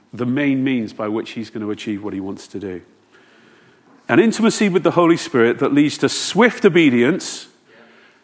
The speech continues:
The B of the bang, was that the word, Paul? Swift obedience and being quick to speak. In fact, probably the, the most common thing that I,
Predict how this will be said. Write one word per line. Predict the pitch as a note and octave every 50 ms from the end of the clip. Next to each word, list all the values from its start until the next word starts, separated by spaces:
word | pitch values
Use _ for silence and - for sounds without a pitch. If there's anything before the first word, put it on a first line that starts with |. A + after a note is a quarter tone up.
| _ _ _ _ _ _ _ _ _ _ _ _ _
The | A2+
B | G2 - - D#3 E3+ D#3+
of | D3+ D#3+
the | D#3+
bang, | B2+ - D3+ C#3+ D#3+ F3+ F#3
was | F3 E3 C#3
that | F3 E3+ D#3
the | E3
word, | D#3 D#3+ E3 E3 D#3+
Paul? | - E3+ E3 D#3+ D#3 D#3 - - - - - _ _ - - - - _ _
Swift | _ - - - - - D3+ F#3 B3+ A#3+ B3 - F#3
obedience | D3+ C3 C3+ A#2+ G#2+ G#2 G#2 G#2 A#2 D3 C#3+ - - - - -
and | - G3 A#3 A#3+ F#3 D3 C#3+ D#3 F3 F3 D#3+ - - - - _ _ _
being | - D#3 D#3+ D#3+ D3+
quick | - - - - B3+ - - - -
to | - D#3+
speak. | - - - - G#3 E3+ B2+ - - - - - - -
In | E3 F3+ E3+
fact, | - - A3+ G#3+ - - -
probably | - - - B3 C4 C#4 B3+ F#3 D3+ D#3+ C#3+ C#3+ C#3+ D3 - - - - - _ _ _
the, | D3 D3+ D3+ D3+ D3+ D3+ D3 - - - - _ _ _ _ _
the | - D3
most | D3 F3+ G#3+ G3 - - - -
common | - - - B3 C4+ C4+ B3 A3 F#3+
thing | - - E3+ D3 C3
that | C#3 -
I, | D3 D3 D3 C#3+ C#3